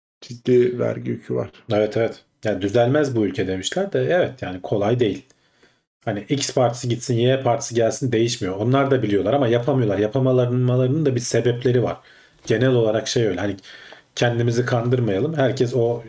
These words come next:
Speaker 2: şeyin başına geçtiği zaman, gücün başına geçtiği zaman kendine yontacak bir şeyler yapıyor. Veya seni oraya getiren sistem neyse işte mesela biz inşaatçılara bilmem nelere falan kızılıyor ya.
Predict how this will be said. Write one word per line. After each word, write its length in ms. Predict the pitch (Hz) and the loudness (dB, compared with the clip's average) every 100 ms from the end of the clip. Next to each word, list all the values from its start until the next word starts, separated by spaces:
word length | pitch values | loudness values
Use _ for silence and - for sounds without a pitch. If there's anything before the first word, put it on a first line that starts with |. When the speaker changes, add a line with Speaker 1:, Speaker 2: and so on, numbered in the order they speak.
| 113 | -10
Speaker 2:
şeyin 340 | - 120 120 | -4 0 2
başına 280 | 117 104 120 | 2 2 0
geçtiği 420 | 107 113 - 135 | 2 0 2 0
zaman, 380 | 120 101 123 156 - | 0 0 -2 -4 -8
gücün 340 | - 110 120 113 | -4 0 0 2
başına 300 | 110 117 110 | 0 0 0
geçtiği 360 | 120 120 120 | 0 0 -4
zaman 300 | 98 101 156 - - - - | -4 -4 -4 -6 -18 -20 -8
kendine 420 | - 120 127 139 | -2 2 2 4
yontacak 540 | 139 120 117 117 147 151 | 4 2 0 -2 -2 -2
bir 60 | |
şeyler 300 | - 127 120 | 0 2 2
yapıyor. 320 | 107 - 92 95 | 0 -2 -4 0
Veya 220 | 113 120 | 2 2
seni 220 | 135 135 | 0 2
oraya 240 | 127 135 | 4 2
getiren 400 | 127 123 123 127 | 2 0 0 0
sistem 580 | 123 - 120 - 120 - - - - - - | 0 -2 -4 -2 -2 -4 -12 -20 -20 -12 -2
neyse 260 | 120 120 | 0 0
işte 160 | 101 98 | -2 -4
mesela 260 | 90 101 95 | -4 -4 -6
biz 160 | - | -6
inşaatçılara 680 | 120 107 113 101 - 107 101 | -4 -2 -2 -2 -2 -2 -2
bilmem 280 | 104 104 104 | -2 -2 -2
nelere 200 | 104 104 | -2 -2
falan 260 | 110 101 | -4 -4
kızılıyor 380 | - 104 120 160 | -2 -2 0 0
ya. 140 | 120 | 0